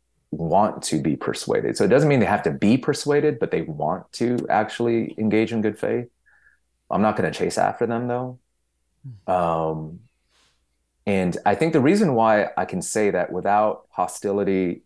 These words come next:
Speaker 1: or arrogance is, um,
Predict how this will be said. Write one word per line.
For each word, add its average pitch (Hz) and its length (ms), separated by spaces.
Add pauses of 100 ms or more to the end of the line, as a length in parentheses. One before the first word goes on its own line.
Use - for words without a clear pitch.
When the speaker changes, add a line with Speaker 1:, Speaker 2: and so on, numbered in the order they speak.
Speaker 1:
or 82 300
arrogance 95 840 (640)
is, 92 600 (540)
um, 85 580